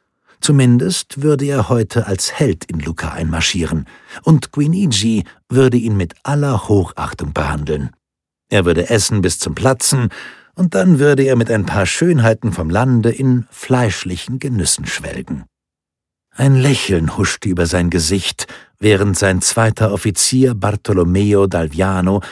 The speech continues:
sich schlurfend einen Weg durch die Toten,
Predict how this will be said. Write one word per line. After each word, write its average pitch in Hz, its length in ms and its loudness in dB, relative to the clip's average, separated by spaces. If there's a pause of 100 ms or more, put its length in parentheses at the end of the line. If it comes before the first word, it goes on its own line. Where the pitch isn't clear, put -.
(240)
sich - 240 -4
schlurfend 110 600 0
einen 90 300 0
Weg 101 260 -2
durch - 220 -4
die 85 160 -8
Toten, 98 520 -2